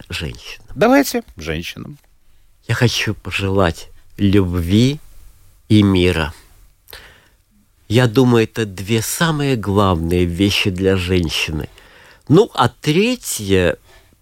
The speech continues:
Speaker 1: тоже у меня есть пожелание. Я хочу пожелать, чтобы вы, мои дорогие, купили себе к весне красивое платье.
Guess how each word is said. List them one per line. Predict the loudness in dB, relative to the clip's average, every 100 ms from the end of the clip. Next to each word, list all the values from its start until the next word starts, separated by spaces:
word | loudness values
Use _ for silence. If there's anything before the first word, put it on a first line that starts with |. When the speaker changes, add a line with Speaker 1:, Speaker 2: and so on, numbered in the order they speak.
| -2
Speaker 1:
тоже | 0 0 -2
у |
меня | 0 2
есть | 0 0 -2 -4 -10 -6
пожелание. | -2 0 0 2 0 -2 -6 -20 -20 -20 _ _
Я | -2
хочу | 0 0 0
пожелать, | 0 2 2 2
чтобы | -2 -6 0 0
вы, | 2 0
мои | 2 0
дорогие, | 0 -2 -2 -2 -2 -2
купили | -2 -4 -2 -2
себе | -4 -8 -4 -4
к | -4
весне | -4 -4 0 -2 -2
красивое | -8 -8 -6 -4 0 0 -2 -10 -14 -12
платье. | -10 -10 -12 -14 -16